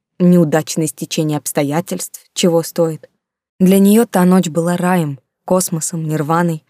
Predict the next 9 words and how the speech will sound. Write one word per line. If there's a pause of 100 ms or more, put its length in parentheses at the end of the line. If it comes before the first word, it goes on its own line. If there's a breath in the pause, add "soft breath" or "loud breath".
(260)
а
для
него (520 soft breath)
неудачное
стечение. (1000)
Правда,
потом
она
догадалась,